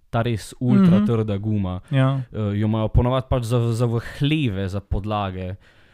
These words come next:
Speaker 1: ehm, ke je pač res trda, ampak je pa še vseeno pač guma, a ne,
Speaker 2: Ja.
Speaker 1: gu-, gumen material in posledično pač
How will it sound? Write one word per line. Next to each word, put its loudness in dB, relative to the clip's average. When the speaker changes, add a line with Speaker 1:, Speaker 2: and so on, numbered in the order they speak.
Speaker 1:
ehm, -2
ke -2
je 0
pač 0
res -4
trda, -2
ampak -6
je -2
pa 0
še -2
vseeno 0
pač -4
guma, -2
a -6
ne, -6
Speaker 2:
Ja. 2
Speaker 1:
gu-, -6
gumen -2
material -4
in -2
posledično -4
pač -6